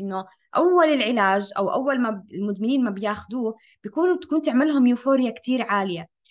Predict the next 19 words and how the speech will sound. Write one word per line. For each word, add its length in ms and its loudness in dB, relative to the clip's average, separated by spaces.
لكن 340 -2
بعد 220 -4
فترة 580 -2
بصير 280 -10
يقول 240 -8
لك: 180 -6
"إيه، 200 -4
هاي 300 -6
بطلت 420 -8
تعطي 220 -14
معي 220 -6
إشي، 140 -6
بطلت، 320 -6
بطلت 340 -8
أستفيد 340 -4
منها." 200 2
فشو 220 2
بيروح 300 2
بيعمل؟ 420 2